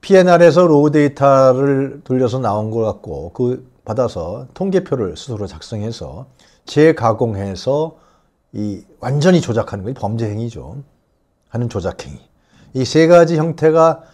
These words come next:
명태균과 피엔알, 미래한국연구소가 했다는 조작 형태가 아니냐라고, 어, 여론조사 전문가가 저희 방송에 나와서 이야기했습니다. 이 외에도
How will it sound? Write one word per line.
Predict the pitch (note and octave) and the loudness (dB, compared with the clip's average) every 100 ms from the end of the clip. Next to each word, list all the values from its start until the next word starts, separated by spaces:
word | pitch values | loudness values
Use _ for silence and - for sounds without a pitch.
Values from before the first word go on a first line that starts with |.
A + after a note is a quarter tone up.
| _ _ _ - | _ _ _ -6
명태균과 | C3 D3 D3+ D3+ D#3 D#3 D#3+ | -2 -2 0 -2 -2 0 0
피엔알, | D#3 - D#3+ C#3 F#2+ | 0 -2 -2 0 -4
미래한국연구소가 | G2 B2+ B2 B2+ B2+ A#2 A2 A2+ F#2+ G2+ A#2 A#2+ - _ _ _ | -2 0 0 -2 -4 -4 -6 -6 -6 -4 -2 -2 -8 _ _ _
했다는 | - B2+ A#2 A2+ | -2 0 0 -2
조작 | A#2+ C#3+ C3+ | 0 2 2
형태가 | D3+ C#3+ C#3 C#3+ | -2 -4 0 2
아니냐라고, | G2+ B2 C#3 C3 A#2+ D#2 F#2+ E3 F#3+ _ _ _ - | 0 0 0 2 0 -2 -6 -6 -8 _ _ _ -16
어, | D#2 | -4
여론조사 | A2+ C3 A2+ A2+ | -2 0 -2 -4
전문가가 | G#2 G#2 G2 E2 D#2 | -6 -8 -8 -8 -10
저희 | F#2 G2 | -8 -8
방송에 | G2 F#2+ F2 F#2+ | -8 -10 -12 -12
나와서 | D#2+ C#2+ - F2 F2+ - | -12 -14 -14 -14 -14 -14
이야기했습니다. | E2+ D2 D2+ E2+ - D#2 C#2 D2+ _ _ _ _ _ _ _ | -12 -12 -14 -16 -16 -16 -20 -20 _ _ _ _ _ _ _
이 | E3 | 2
외에도 | E3+ D3 F3+ G3 C#3 D#3 G3 | 8 10 10 10 8 6 4